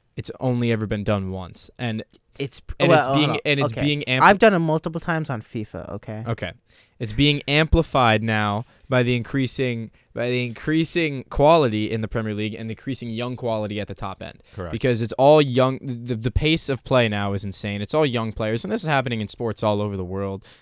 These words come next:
Speaker 1: Leagues are getting younger naturally, and I think that's what's, what's making the Premier League now t-,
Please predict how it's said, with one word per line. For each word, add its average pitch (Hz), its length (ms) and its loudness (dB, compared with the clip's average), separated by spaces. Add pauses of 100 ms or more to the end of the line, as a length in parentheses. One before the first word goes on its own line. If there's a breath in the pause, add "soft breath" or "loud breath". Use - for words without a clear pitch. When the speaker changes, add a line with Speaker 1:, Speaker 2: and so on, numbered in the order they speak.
Speaker 1:
Leagues 123 340 -4
are 123 60 0
getting 110 240 -2
younger 98 340 -4
naturally, 95 560 -8 (400 soft breath)
and 113 580 0 (120)
I 117 160 0
think 135 200 -2
that's 120 160 2
what's, 113 200 -6 (180)
what's 117 240 -6 (340)
making 120 380 -2
the 110 80 -4
Premier 110 240 -2
League 104 140 -2
now 101 200 -6
t-, 92 60 -16